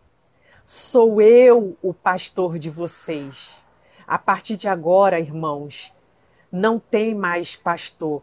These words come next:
Você pode ter o pastor da sua igreja, você pode continuar frequentando. Amém, glória a Deus, tem que frequentar. Mas a gente está debaixo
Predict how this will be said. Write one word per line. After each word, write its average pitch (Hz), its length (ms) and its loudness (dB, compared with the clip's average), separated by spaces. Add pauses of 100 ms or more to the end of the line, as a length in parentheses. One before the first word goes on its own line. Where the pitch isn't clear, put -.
(140)
Você - 140 -8
pode 185 280 0
ter - 80 -4
o 311 40 0
pastor 339 320 -4
da 302 100 -2
sua - 160 -10
igreja, 220 720 0 (220)
você - 160 -10
pode 160 240 -6
continuar 180 400 -10
frequentando. 233 1040 -6
Amém, 185 800 -6
glória 160 300 -4
a 170 40 -6
Deus, 185 180 -6
tem 170 120 -14
que - 80 -20
frequentar. 196 760 -6 (560)
Mas 202 720 -2 (380)
a 185 140 2
gente 202 320 -8
está - 260 -6
debaixo 170 800 -6